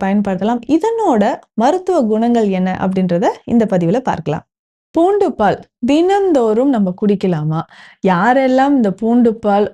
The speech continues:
அ, தினந்தோறும், அ, சாப்பிடுவதால் என்ன நன்மைகள் கிடைக்குது? இல்ல இதனால அசிடிட்டி, இல்ல கேஸ் ட்ரபிள் இந்த மாதிரி ப்ராப்ளம் வருமா?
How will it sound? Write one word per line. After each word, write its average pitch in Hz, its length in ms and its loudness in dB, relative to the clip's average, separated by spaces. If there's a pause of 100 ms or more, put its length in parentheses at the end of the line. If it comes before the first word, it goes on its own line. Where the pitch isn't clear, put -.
அ, 190 100 -4
தினந்தோறும், 196 680 2 (100)
அ, 180 180 -2
சாப்பிடுவதால் 185 720 0
என்ன 185 240 0
நன்மைகள் 190 600 0
கிடைக்குது? 170 400 -2 (360)
இல்ல 381 360 0
இதனால 294 460 2 (140)
அசிடிட்டி, 214 400 0
இல்ல 214 200 0
கேஸ் 240 400 0
ட்ரபிள் 202 380 -2
இந்த 320 320 2
மாதிரி 226 500 -2
ப்ராப்ளம் 190 400 0
வருமா? 165 480 -2